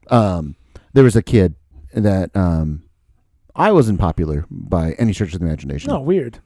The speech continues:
Speaker 1: Yeah. <laughs> Anyway, so <laughs> we, we
Speaker 2: That
Speaker 1: had
Speaker 2: one cut too deep, huh?
Speaker 1: No, no, it's just accurate. It's just accurate. I'm just being honest, you know? I'm
Speaker 2: Oh.
Speaker 1: being honest.
Speaker 2: Yeah.
Speaker 1: I had friends, but no, no, like, best friend, you
Speaker 2: Sure.
Speaker 1: know? How about that?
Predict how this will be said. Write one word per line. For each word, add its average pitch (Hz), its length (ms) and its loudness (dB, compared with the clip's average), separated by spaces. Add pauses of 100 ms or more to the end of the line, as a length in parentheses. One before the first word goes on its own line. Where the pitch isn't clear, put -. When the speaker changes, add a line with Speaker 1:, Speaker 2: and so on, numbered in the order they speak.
(120)
Speaker 1:
Yeah. 101 140 -4 (160)
<laughs> - 120 -6 (1300)
Anyway, 123 320 2 (460)
so - 400 2 (240)
<laughs> - 1600 -14
we, 185 300 2
we 170 120 2
Speaker 2:
That 208 100 8
Speaker 1:
had - 80 8
Speaker 2:
one - 80 2
cut 196 240 -2
too 208 120 -2
deep, 190 280 -2
huh? 185 240 -4 (680)
Speaker 1:
No, 302 240 4
no, 269 60 2
it's 226 140 -4
just 156 120 -6
accurate. - 460 -4
It's - 100 -16
just 110 140 -6
accurate. 117 360 -2
I'm 131 80 4
just 127 140 -6
being 135 180 -4
honest, 110 560 -6
you 95 100 -2
know? 82 100 -2
I'm 107 120 -4
Speaker 2:
Oh. 254 160 4
Speaker 1:
being 127 100 -6
honest. 101 440 -10 (160)
Speaker 2:
Yeah. 226 180 -4
Speaker 1:
I 302 40 2
had - 180 0
friends, 120 440 0
but 127 140 0
no, 113 360 2
no, 127 160 2
like, 90 200 -2
best - 260 -2
friend, 69 240 -12
you - 100 -20
Speaker 2:
Sure. 226 220 2
Speaker 1:
know? 101 200 -4
How 143 40 -12
about 98 160 -12
that? - 140 -20